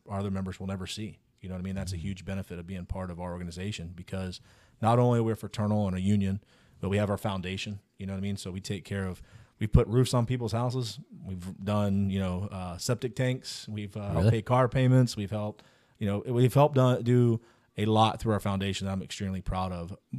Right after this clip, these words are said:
Speaker 1: above and beyond what you see that we do in the community. And so that's part of being part of that union, is having that backing to be able to do that stuff, affect change like that, and help somebody out in our community, whether they're our,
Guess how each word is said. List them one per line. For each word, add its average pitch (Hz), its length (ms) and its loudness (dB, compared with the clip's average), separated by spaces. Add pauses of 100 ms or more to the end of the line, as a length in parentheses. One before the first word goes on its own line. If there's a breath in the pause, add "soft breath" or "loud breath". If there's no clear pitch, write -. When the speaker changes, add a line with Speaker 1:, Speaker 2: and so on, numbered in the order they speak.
(140)
Speaker 1:
above 120 300 6
and 123 120 4
beyond 107 320 2
what 104 100 -6
you 98 100 -6
see 101 160 -8
that 85 120 -10
we 92 80 -10
do 92 140 -8
in 92 80 -8
the 87 60 -8
community. 92 380 -8
And 90 120 -12
so - 80 -6
that's 123 280 0
part 123 320 2
of 113 120 0
being 113 200 2
part 113 200 0
of 110 40 2
that 110 100 -2
union, 135 340 4 (340 soft breath)
is - 140 -4
having 113 260 2
that 104 180 -2
backing 101 360 -2
to 92 40 -4
be 98 60 0
able 98 120 -2
to 90 40 -6
do 87 100 -8
that - 200 -8
stuff, 95 180 -10
affect 92 320 -14
change 104 320 -4
like 90 140 -12
that, 92 280 -10
and 92 140 -8
help 101 220 -8
somebody 90 260 -8
out 87 140 -8
in - 60 -12
our 85 100 -12
community, 87 320 -6
whether 90 200 -6
they're 92 100 -4
our, 87 180 -6